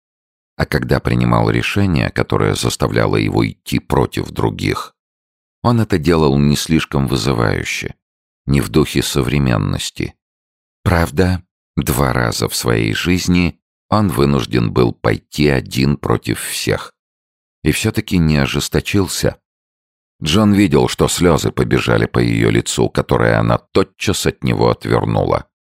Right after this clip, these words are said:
Она несла свою утрату очень спокойно. Ему даже казалось иногда, что она ее не очень глубоко чувствует.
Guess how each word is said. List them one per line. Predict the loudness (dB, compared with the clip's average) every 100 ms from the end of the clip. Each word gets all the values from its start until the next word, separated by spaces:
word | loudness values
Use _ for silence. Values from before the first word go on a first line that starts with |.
| _ _ _ _ _ _
Она | 0 2
несла | 2 2 2 2
свою | 2 2 4 4
утрату | 2 0 0 2 0
очень | 2 -2 -4
спокойно. | -4 -6 0 0 2 0 -4 -10 _ _ _ _ -4
Ему | 0 2
даже | 2 0
казалось | -2 -2 0 2 2 0
иногда, | -2 -2 0 -2
что | -2 -2 0
она | 0 2 2
ее | 0 -2 -2 0
не | 2 2 2
очень | 4 2 0 -2
глубоко | -2 -2 -2 -2 -2 -2
чувствует. | -2 -4 -4 -4 -4 -2 -2 -6 -20